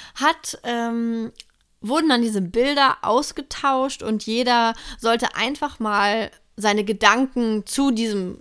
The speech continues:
Tier aufschreiben. So alles so aufschreiben, was da so einem in den Sinn kommt und was vielleicht auch dieses Tier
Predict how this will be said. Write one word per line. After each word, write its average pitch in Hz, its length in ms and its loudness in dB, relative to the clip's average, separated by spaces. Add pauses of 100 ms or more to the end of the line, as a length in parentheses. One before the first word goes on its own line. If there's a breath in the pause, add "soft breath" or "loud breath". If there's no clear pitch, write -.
(100)
Tier 220 440 4
aufschreiben. 180 680 -4
So 180 80 -6
alles 277 320 0
so 233 140 0
aufschreiben, 220 680 0 (480 loud breath)
was 214 240 4
da 220 140 0
so 202 220 -2
einem 190 380 -2
in 196 140 -4
den 190 160 -2
Sinn 277 320 0
kommt 220 520 0
und 196 400 -10
was 254 200 -4
vielleicht 247 280 -6
auch 190 200 -4
dieses 208 360 -10
Tier 214 500 -2